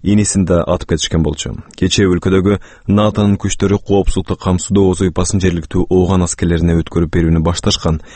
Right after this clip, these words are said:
Бул процесс эки миң он төртүнчү жылдын этегине чейин улантылат. Египетте бүгүн жаңы өкмөт ант берет. Өлкөдө быйыл февралда бийлик алмашкандан бери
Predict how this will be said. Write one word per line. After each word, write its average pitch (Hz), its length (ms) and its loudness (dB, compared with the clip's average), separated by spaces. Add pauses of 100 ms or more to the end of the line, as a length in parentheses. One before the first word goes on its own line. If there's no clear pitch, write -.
(220)
Бул 104 140 2
процесс 101 540 0
эки 98 280 0
миң 92 220 0
он 104 140 2
төртүнчү 92 320 -2
жылдын 87 340 0 (200)
этегине 87 400 0
чейин 80 340 0
улантылат. 78 540 -4 (840)
Египетте 127 400 0
бүгүн 117 240 2
жаңы 110 400 2
өкмөт 107 480 0
ант 98 160 -2
берет. 82 300 -4 (180)
Өлкөдө 104 480 2
быйыл 104 380 2 (180)
февралда 101 640 2
бийлик 98 320 0
алмашкандан 98 480 0
бери 98 140 2